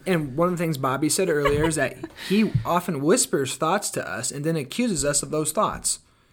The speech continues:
Speaker 1: And one
Speaker 2: Yeah,
Speaker 1: of the things Bobby said that's
Speaker 2: right.
Speaker 1: helpful is oftentimes when he whispers accusations and words of slander,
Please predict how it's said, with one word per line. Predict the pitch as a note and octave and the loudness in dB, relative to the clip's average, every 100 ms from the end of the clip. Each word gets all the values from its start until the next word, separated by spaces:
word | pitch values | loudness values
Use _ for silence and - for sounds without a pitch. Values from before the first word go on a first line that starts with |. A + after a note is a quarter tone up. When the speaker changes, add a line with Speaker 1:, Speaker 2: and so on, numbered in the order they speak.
| _ _ _ - | _ _ _ -6
Speaker 1:
And | G#3+ | 0
one | G#3+ | 0
Speaker 2:
Yeah, | F3 | 0
Speaker 1:
of | |
the | F3 | -2
things | D3+ | -4
Bobby | C3+ C3+ C3+ | -2 -2 0
said | G3+ | 0
that's | G3 E3 | 0 -2
Speaker 2:
right. | - | 0
Speaker 1:
helpful | F#3+ G3 C#3 | 2 2 0
is | C3 | -2
oftentimes | - A#2+ F#3+ F3+ C#3+ A#2+ A#2+ A#2+ | -2 -4 -2 -2 -4 -4 -4 -4
when | B2 | -6
he | D3 | -4
whispers | A#2+ B2+ - B2 - | -2 -2 -2 -6 -6
accusations | B2+ B2 C3+ A#2+ A2+ A2+ A#2+ A2+ A2 | -8 -6 -2 -2 -2 -4 -4 -4 -4
and | G#2+ | -4
words | A2+ G#2+ | -4 -8
of | G2 | -4
slander, | - C3+ D3 C3 G#2 | -4 -4 -6 -6 -8